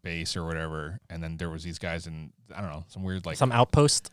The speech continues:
Speaker 2: some,
Speaker 1: Yeah.
Speaker 2: like, little security room.
Speaker 1: In
Speaker 2: And
Speaker 1: the
Speaker 2: then he
Speaker 1: middle of the
Speaker 2: uses
Speaker 1: wall.
Speaker 2: this,
Speaker 1: And
Speaker 2: he
Speaker 1: he just
Speaker 2: uses
Speaker 1: puts the
Speaker 2: snake.
Speaker 1: snake to scare them. And one <laughs> guy just
Speaker 2: <laughs>
Speaker 1: breaks the, uses a stool to break the window.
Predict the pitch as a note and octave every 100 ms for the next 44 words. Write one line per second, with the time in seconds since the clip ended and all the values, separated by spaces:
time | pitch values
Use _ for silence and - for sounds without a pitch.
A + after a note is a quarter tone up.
0 | - - B2 A2+ F#2 E2+ B2 B2 A#2+ A#2+
1 | A#2+ - C#3+ C#3+ D3 D3 D#3+ E3 D#3 G#2
2 | A2+ A#2+ A#2+ B2 B2 B2 - - - C3+
3 | B2 B2 A#2+ - A#2+ B2 - B2+ A#2+ -
4 | G#2 F2+ E2+ - B2 A2+ A2 G2+ F#2+ G2+
5 | D3 D3+ - G#3 F3+ - F3+ - - -
6 | - D3 B2 D#3 E3 - F3+ D3 C3 A#2
7 | A#2+ F#3 A#3 D#3+ - F3+ F3+ C3+ G#2 B2
8 | C3+ - A#2 C#3 A#2 G#2 G2